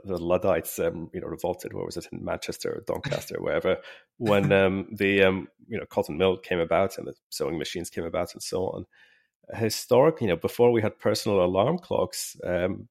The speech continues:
Speaker 1: I think until about nineteen fifties in the north of England, this was an actual job where, um, someone with a long rod would just walk the street and knock on windows to wake people up. You know, they'd sign up and say, "Wake me up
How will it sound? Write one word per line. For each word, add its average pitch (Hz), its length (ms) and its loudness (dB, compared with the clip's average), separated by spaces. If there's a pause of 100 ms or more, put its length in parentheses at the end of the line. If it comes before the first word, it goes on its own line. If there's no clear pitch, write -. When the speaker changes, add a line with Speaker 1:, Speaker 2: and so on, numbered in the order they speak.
(220)
Speaker 1:
I - 60 -12
think - 260 -8 (140)
until 110 180 -8
about 233 220 0
nineteen - 260 -2
fifties - 420 -8
in - 160 -10 (380)
the 101 120 -12
north 95 220 0
of 85 80 -6
England, 80 240 -4
this 85 120 -8
was 87 100 -8
an 92 60 0
actual - 280 -4
job 85 320 -2
where, 80 280 0
um, 82 200 -2 (360)
someone 117 340 4
with 95 100 2
a 98 40 2
long 98 260 4
rod 107 340 6
would 87 120 -2
just - 200 -4
walk 101 160 2
the - 80 -6
street - 320 -2
and 95 100 -2
knock 98 200 -2
on 95 80 -4
windows 107 380 -2
to - 120 -14
wake 95 160 -6
people - 300 -6
up. 80 120 0 (140)
You 104 80 -6
know, 87 60 -2
they'd 95 180 0
sign 110 300 4
up 113 160 0
and 90 100 -6
say, 92 140 0
"Wake 98 240 0
me 101 80 4
up 98 180 4